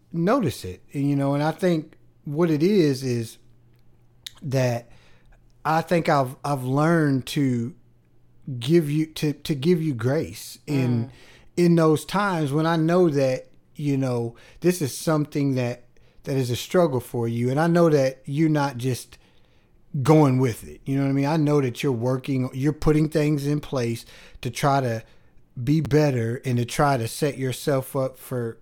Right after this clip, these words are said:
Speaker 1: for victory. But I have to make sure at the same time that I'm not trying to hold you to this standard that is unrealistic, because we only human. And I
Speaker 2: Yeah.
Speaker 1: think, um, sometimes something I looked at in myself is, like,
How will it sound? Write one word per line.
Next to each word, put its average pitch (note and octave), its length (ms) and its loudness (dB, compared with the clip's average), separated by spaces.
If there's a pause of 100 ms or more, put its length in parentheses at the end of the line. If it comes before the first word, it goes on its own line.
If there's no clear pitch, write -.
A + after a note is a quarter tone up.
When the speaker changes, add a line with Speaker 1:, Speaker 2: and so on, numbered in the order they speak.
(140)
Speaker 1:
for - 180 -10
victory. A2+ 640 -2 (440)
But C3+ 340 0
I D3+ 120 -2
have E3 260 0
to D3+ 100 -4
make C3 240 -2
sure D3 240 -2
at C3 120 -6
the B2+ 60 -12
same C#3 340 -4
time D3 320 -4
that B2 120 -4
I'm C3 160 -4
not A#2+ 200 -6
trying C#3 260 -8
to A#2 60 -6
hold C3 320 -6
you A#2+ 120 -6
to - 140 -10
this A#2 200 -8
standard B2+ 640 -4
that A#2 200 -2
is G#2 300 -8 (640)
unrealistic, C3 840 -2
because D3+ 320 -4
we F3+ 180 2
only E3 280 0
human. C#3 440 -2 (280)
And E3 100 -14
I - 40 -10
Speaker 2:
Yeah. D3+ 220 0
Speaker 1:
think, F3+ 280 0
um, C3 380 -2 (540)
sometimes E3 760 -4
something F3 300 0
I C#3 160 -4
looked D3 260 -6
at C#3+ 120 -2
in C3+ 120 -4
myself C3 500 -6
is, A2+ 160 -10
like, A2 320 -8